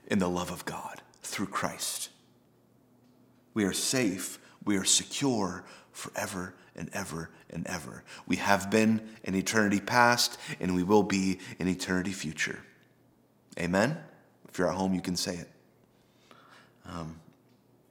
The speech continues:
we're safe in the love of God. Now notice in verse thirty-five,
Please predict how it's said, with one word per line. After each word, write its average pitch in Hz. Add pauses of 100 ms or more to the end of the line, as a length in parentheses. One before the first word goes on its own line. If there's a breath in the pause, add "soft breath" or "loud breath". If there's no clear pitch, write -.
(320)
we're 95
safe 107
in 104
the 95
love 87
of 85
God. 82 (1120 loud breath)
Now 127
notice 147
in 143
verse 139
thirty-five, 135